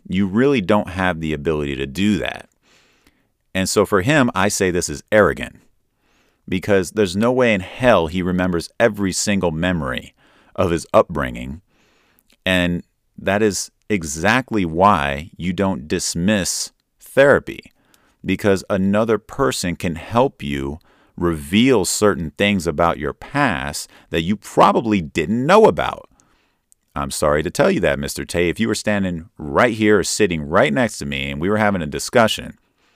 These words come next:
it's a checkmate for you. Like, there's no way,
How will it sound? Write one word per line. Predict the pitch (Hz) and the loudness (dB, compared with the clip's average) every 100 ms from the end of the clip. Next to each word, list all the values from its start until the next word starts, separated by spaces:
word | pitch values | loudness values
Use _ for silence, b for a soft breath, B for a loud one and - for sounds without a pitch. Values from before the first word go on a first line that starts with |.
| _ _ _ _ - | _ _ _ _ -4
it's | 101 101 | -2 -4
a | |
checkmate | - 147 135 131 180 - | 0 0 2 0 0 -2
for | - | -8
you. | 64 - - _ _ _ _ _ _ _ | -8 -12 -16 _ _ _ _ _ _ _
Like, | 101 101 | -2 2
there's | 107 92 | 2 2
no | 101 127 | 2 2
way, | 127 87 117 85 69 | 4 6 6 4 0